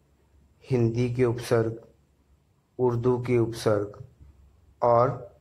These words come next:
अंग्रेजी के उपसर्ग। आइए अब हम इन उपसर्गों की कुछ अन्य उदाहरणें देख लेते हैं।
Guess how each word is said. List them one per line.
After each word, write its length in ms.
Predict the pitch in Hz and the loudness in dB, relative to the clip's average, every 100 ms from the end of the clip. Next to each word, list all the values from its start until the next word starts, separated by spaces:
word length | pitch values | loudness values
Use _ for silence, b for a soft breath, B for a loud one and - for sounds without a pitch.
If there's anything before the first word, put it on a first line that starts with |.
| _ _ 120 | _ _ -2
अंग्रेजी 500 | 117 113 113 117 110 | 2 2 0 -2 -4
के 200 | 156 - | -4 -8
उपसर्ग। 560 | 107 - 110 95 - _ _ _ _ _ _ _ _ 175 - - - - - - - | -8 -4 -4 -4 -10 _ _ _ _ _ _ _ _ -20 -20 -20 -20 -20 -20 -16 -2
आइए 500 | 120 131 135 156 - 127 | 2 4 4 2 2 0
अब 140 | 135 | 2
हम 420 | 135 120 113 117 _ _ _ _ _ - | 2 2 0 -2 _ _ _ _ _ -4
इन 140 | - 151 | 0 2
उपसर्गों 600 | 135 - 127 117 120 120 | 0 0 0 2 0 0
की 200 | 123 123 | -2 -6
कुछ 320 | 123 131 - | -6 -8 -6
अन्य 280 | 127 123 143 | -4 0 -2
उदाहरणें 540 | 127 110 104 104 110 | -4 -4 -4 -2 -4
देख 260 | 107 101 104 | -4 -8 -10
लेते 260 | 95 - | -12 -10
हैं। 300 | 95 95 - | -12 -14 -20